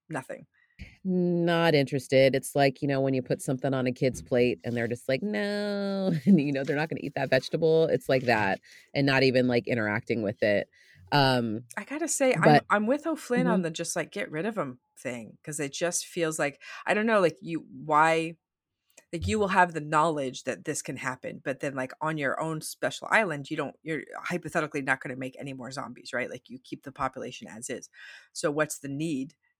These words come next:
Speaker 1: to let them train and evolve here?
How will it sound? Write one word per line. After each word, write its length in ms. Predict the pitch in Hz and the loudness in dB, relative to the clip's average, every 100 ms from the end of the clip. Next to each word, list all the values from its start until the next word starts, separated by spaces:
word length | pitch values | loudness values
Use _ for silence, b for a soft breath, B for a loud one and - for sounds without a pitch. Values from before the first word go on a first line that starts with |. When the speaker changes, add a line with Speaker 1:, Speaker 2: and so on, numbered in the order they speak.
| _ - | _ -10
Speaker 1:
to 260 | 151 143 - | -10 -10 -4
let 280 | 156 135 | -4 -2
them 300 | 123 107 113 - - | -4 -6 -10 -18 -8
train 340 | 151 127 117 | -4 -4 -8
and 100 | 123 | -12
evolve 340 | 139 - - _ | -12 -12 -14 _
here? 280 | - - | -14 -14